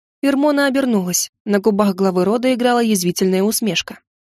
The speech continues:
"О том, что старая карга не сыграет в ящик, покуда не увидит в этом доме наследника рода Сальторн". "У меня есть..." "Лимьен не твоей крови", прервала она сына.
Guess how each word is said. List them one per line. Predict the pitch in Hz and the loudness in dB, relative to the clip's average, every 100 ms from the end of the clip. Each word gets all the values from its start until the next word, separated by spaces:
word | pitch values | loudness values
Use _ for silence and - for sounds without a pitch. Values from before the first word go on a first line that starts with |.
| _ | _
"О | 185 | -2
том, | - 185 175 | 0 0 0
что | - 175 | -2 -4
старая | - 180 180 180 | -2 0 2 0
карга | - 214 226 269 | 0 0 0 0
не | 285 | -2
сыграет | 285 302 277 214 170 - | -2 -2 2 2 0 -4
в | |
ящик, | 170 170 208 - 311 | 0 0 2 -2 -2
покуда | - 277 285 269 | -2 -2 -2 0
не | 262 262 | 0 0
увидит | 254 262 262 233 | 0 0 0 0
в | |
этом | 233 247 240 | 0 0 0
доме | 233 240 240 | 0 0 0
наследника | 233 - 190 185 190 220 | -2 0 2 2 0 0
рода | 202 202 | 0 0
Сальторн". | - 220 208 190 - - - _ _ _ _ - | 0 -2 0 -2 -2 -8 -20 _ _ _ _ -4
"У | 170 | 2
меня | 185 190 202 208 | 4 4 4 2
есть..." | 208 226 214 - _ _ _ | 2 2 0 -8 _ _ _
"Лимьен | 240 262 269 262 269 262 | -2 0 2 2 2 2
не | 262 | 0
твоей | 254 277 220 180 | 2 2 2 2
крови", | - 180 175 170 170 - _ _ - | 0 0 0 0 -2 -6 _ _ -2
прервала | 208 190 190 185 170 | 0 2 2 2 2
она | 180 | 0
сына. | 202 185 165 180 | -2 -2 -4 -6